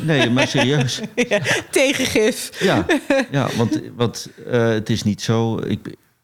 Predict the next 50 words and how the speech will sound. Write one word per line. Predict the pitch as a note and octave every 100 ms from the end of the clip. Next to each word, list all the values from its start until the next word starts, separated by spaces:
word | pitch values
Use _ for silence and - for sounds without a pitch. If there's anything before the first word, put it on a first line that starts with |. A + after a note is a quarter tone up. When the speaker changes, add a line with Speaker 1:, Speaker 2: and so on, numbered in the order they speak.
| _
Speaker 1:
ik | G#2+
ben, | F#2+ G#2 G2 -
ik, | G#2 _ _
dat | - - E2
is | E2
een, | F#2+ F2+ D2
een | F2+
gelukkige | F#2 A2+ G2 F#2
omstandigheid, | F#2 - A2 G#2+ G2
daar | F#2+
kan | G2+
je | F#2+
niet | G2
zoveel | G2 F#2+
aan | F#2+
doen. | A2 G2+ - _ - _ _
Redelijk | - G#2 A2 G#2 -
altijd, | F#2+ A2 G#2+ - - -
eh, | G#2+ G2
qua | G2+
gewicht | F#2+ G2 G2+
stabiel. | - F#2+ G#2 A2 D#3 _ _ _ _
Maar | G#2+
dat | G#2
wil | A2
ik | G#2+
ook | G2
wel | G#2+
zo | G#2+
houden. | A#2 B2 G2 F2+ D#2+ _ _
En, | - F#2+ -
en | G2 F#2 F2 E2+
dan, | E2+ G#2 G2+ F2+ A#1+
eh, | E2 G2
nou, | G#2
ik | F#2
hou | G#2+ G2
ook | A#2
wel | A2 F#2+
van, | F#2+ F#2+
van | - F#2+
lekker | G#2 G#2
eten | E2 G2+ G2+
en | F#2+ F#2
van | G2
een | F#2
wijntje | G2+ A#2 C3
op |
zijn | - -
tijd. | A2+ A#2+